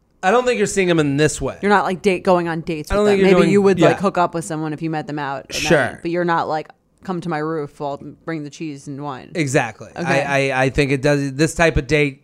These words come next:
Speaker 1: scenario that he's going on with you felt like, it felt like he's trying to fuck via boyfriend moves.
Speaker 2: Right.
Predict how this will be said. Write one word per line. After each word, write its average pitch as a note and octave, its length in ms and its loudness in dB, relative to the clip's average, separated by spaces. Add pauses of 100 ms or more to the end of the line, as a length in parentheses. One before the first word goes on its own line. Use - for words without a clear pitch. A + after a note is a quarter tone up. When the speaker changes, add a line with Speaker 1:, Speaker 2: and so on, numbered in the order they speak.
Speaker 1:
scenario B2+ 1040 0
that C3 160 -6
he's A#2+ 220 -6
going C3 280 2
on A#2+ 200 -4
with A#2 160 -8
you A#2 240 -8 (400)
felt F#3 340 0
like, F3 400 -2 (720)
it F3+ 120 -2
felt F#3 320 0
like F3 180 2
he's E3 320 -2
trying D3 680 0
to - 180 -8
fuck - 460 0
via C3 540 0
boyfriend B2+ 960 0 (220)
moves. B2 640 -6 (380)
Speaker 2:
Right. E3+ 400 -10